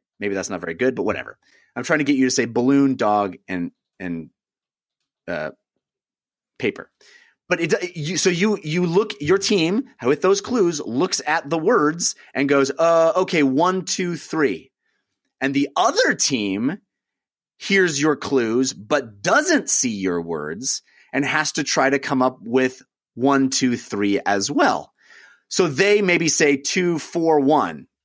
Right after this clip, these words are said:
and they're just trying to guess. And you go back and forth like that. So you're accumulating and you're writing down all these words as they go, and you're accumulating more information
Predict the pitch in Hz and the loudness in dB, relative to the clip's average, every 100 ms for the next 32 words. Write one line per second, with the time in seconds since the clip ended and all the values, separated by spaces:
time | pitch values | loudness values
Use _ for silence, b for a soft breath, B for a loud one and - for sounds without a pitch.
0 | _ 113 123 131 - 143 113 104 101 - | _ -4 -2 -2 -2 -2 -2 -2 -2 -4
1 | - b b b 160 190 147 226 208 208 | -10 b b b -4 -2 0 0 2 0
2 | 190 185 151 - 262 220 202 123 101 - | 0 -2 -4 -4 0 0 0 -4 -4 -4
3 | 80 71 87 - _ _ _ _ _ _ | -10 -10 -10 -16 _ _ _ _ _ _
4 | - - 180 180 175 180 165 - - 202 | -4 0 2 2 0 0 -4 -6 -8 0
5 | 277 339 285 180 139 123 127 127 135 135 | 0 2 2 4 4 2 0 0 0 0
6 | 123 147 190 196 147 147 147 147 131 135 | 0 0 0 0 0 2 0 0 0 2
7 | 131 120 143 135 110 107 101 101 143 139 | 0 2 2 2 0 -4 -4 -2 0 0
8 | 123 135 156 143 - - 220 294 294 208 | 0 -2 0 -2 -4 -4 0 2 4 4
9 | 180 165 143 139 190 226 - 185 170 180 | 2 2 2 2 4 2 0 -2 -2 -6
10 | 160 170 180 143 113 120 | -4 -4 -4 -4 -4 -6